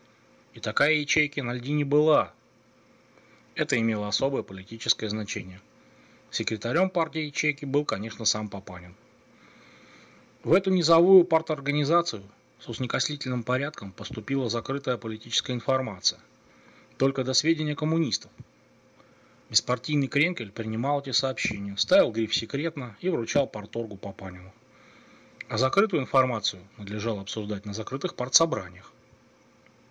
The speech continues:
Папанин объявлял закрытое партсобрание. Присутствовать могли только члены партии, остальным надо было освободить помещение. Остальные — это был Кренкель.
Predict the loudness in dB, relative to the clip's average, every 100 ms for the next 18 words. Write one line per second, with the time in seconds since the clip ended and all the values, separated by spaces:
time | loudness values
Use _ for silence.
0 | _ _ _ _ _ _ -12 4 6 6
1 | 4 0 0 2 2 4 0 -2 -2 -2
2 | -2 0 0 0 0 -6 -14 -18 _ _
3 | _ -20 -20 -20 -4 2 2 2 0 0
4 | -2 -4 -2 -2 -2 -6 -6 -6 -2 -2
5 | -2 -6 -8 -6 -4 -2 0 0 -2 -6
6 | -4 -2 -2 -2 -4 -4 -6 -8 -8 -8
7 | -4 -4 -6 -10 -20 _ _ _ _ _
8 | _ _ 0 4 6 4 2 -4 -6 -8
9 | _ -12 -6 -2 -2 2 0 0 -8